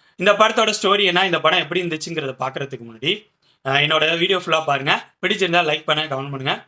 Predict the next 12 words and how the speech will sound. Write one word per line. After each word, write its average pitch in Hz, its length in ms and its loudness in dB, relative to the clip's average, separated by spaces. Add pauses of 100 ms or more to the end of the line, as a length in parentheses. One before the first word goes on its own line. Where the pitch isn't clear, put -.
(100)
அப்படியே 147 300 -4
என்னோட 143 100 -2
சேனலை 160 380 -6
சப்ஸ்கிரைப் 156 340 -8
பண்ணுங்க, 143 420 -4 (260)
கூட 202 180 2
பக்கத்துல 202 420 2
இருக்க 160 200 0
பெல் 147 160 -2
ஐகானை 151 360 0
தட்டி 135 240 -8
விடுங்க. 135 400 -4